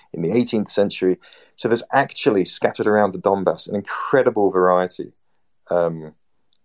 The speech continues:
uh, uh, of different peoples. And I could, I could drone on at length, at length about the Donbass 'cause I've spent so much time here, but I think I'll stop there.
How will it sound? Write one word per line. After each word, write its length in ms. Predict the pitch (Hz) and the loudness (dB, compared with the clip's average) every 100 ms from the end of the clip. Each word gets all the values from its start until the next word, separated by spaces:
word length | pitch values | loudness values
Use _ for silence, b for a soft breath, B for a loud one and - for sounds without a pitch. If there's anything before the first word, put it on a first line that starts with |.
| - | -6
uh, 140 | 98 - | -2 0
uh, 160 | 92 87 | 2 0
of 180 | 92 - | 0 -4
different 320 | 87 87 78 | -6 -6 -8
peoples. 460 | 82 - - - _ _ _ _ _ _ _ _ _ _ _ | -8 -8 -12 -14 _ _ _ _ _ _ _ _ _ _ _
And 100 | 92 | 2
I 100 | 95 | 2
could, 200 | 92 95 - | 2 0 0
I 60 | |
could 140 | 92 - | -2 0
drone 260 | 113 107 | 2 4
on 160 | - - | 4 2
at 140 | 113 | 2
length, 420 | - 123 104 - - | 0 0 -8 -20 -2
at 140 | 123 123 | 0 2
length 380 | 170 127 - 185 | 0 -2 -4 -2
about 300 | - 160 - | 0 0 2
the 60 | |
Donbass 380 | 113 104 107 104 | 0 2 0 0
'cause 100 | - | 0
I've 120 | 101 | -2
spent 180 | - - | -2 0
so 80 | 101 | -2
much 220 | 98 - | -2 0
time 200 | 113 95 | 0 2
here, 140 | 95 | 0
but 140 | - 95 | 0 -4
I 20 | |
think 260 | - 143 - | -6 -2 -2
I'll 60 | |
stop 320 | - - - _ - | -2 -2 -2 _ -18
there. 960 | - _ _ _ _ _ - - 277 | -18 _ _ _ _ _ -20 -16 -14